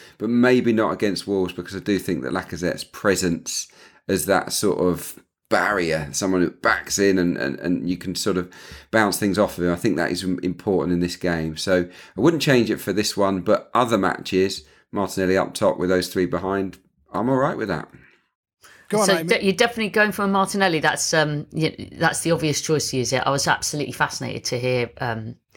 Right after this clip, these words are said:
Speaker 3: Mikel say that, uh, amongst the positions, he was asked in the press conference what he felt was, uh, Emil's prime position, and he reeled off three or four options and ended up, up by saying, "A very, very good number nine."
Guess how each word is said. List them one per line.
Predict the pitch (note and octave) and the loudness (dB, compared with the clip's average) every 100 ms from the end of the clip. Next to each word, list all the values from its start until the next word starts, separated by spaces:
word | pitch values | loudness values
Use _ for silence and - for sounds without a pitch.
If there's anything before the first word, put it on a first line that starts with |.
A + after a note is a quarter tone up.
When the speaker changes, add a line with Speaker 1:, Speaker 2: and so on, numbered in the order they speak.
| - - - | -20 -20 -10
Speaker 3:
Mikel | B2 - B2+ A2+ | -8 -2 0 0
say | A2+ C3+ A#2 A#2 | 0 0 0 2
that, | A2+ - - | -2 -2 -2
uh, | A#2+ A2+ A#2 - - - | 2 2 -2 -6 -20 -6
amongst | C3+ B2+ A#2+ - | 0 0 0 -2
the | |
positions, | - A#2+ B2+ - A#2+ A2+ | -2 -4 -2 -2 -4 -2
he | B2+ | -2
was | A#2+ | 2
asked | C3+ A#2+ B2+ | 2 2 0
in | |
the | B2 | -2
press | A#2+ - | -2 -4
conference | - G#2 G#2+ G#2 - | -4 -6 -8 -6 -4
what | A#2 - | -4 -4
he | - A2 | -8 -12
felt | - A#2 A2+ | -4 -4 -4
was, | A2+ A2+ - - - - - - - | -6 0 0 0 -10 -20 -20 -20 -10
uh, | A#2+ - | -8 -2
Emil's | B2 B2+ A#2+ A#2 - - | 0 2 2 2 2 0
prime | - - A#2+ A#2 A2+ | -2 -2 0 0 -2
position, | A#2 A2+ A2 A2 A2+ A#2+ | -2 -2 -2 -4 -8 -8
and | A#2+ A#2 | -6 -4
he | A#2 | -2
reeled | B2+ B2 A2 | 2 2 4
off | A2+ - | 0 0
three | B2 | 0
or | A2+ | 0
four | A#2 A#2 | 2 4
options | A#2 - A#2 A2+ - | 2 2 -4 -2 -2
and | B2 B2 | -2 -2
ended | C3 B2+ B2+ | -2 -2 -2
up, | - | -2
up | C3 - C3+ | -4 -4 -2
by | C3+ | -2
saying, | - D3 C#3 C3+ | 0 0 0 -2
"A | A#2+ | -2
very, | C#3 C#3 D3 | 0 2 2
very | C#3+ C#3+ D3+ | 2 2 2
good | E3+ - | 0 -2
number | C#3+ D3+ D3+ | -2 -2 0
nine." | D3 E3+ E3+ G#2+ | 0 0 0 -4